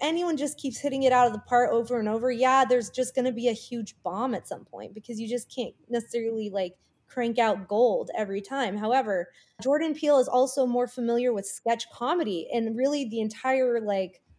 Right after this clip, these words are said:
basis of that job is that you're gonna throw all the ideas out there and some are gonna hit and some aren't.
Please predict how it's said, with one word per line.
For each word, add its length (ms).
basis 540
of 200
that 460
job 500
is 160
that 220
you're 140
gonna 220
throw 400
all 300
the 140
ideas 400
out 220
there 240
and 180
some 240
are 60
gonna 240
hit 320
and 120
some 300
aren't. 340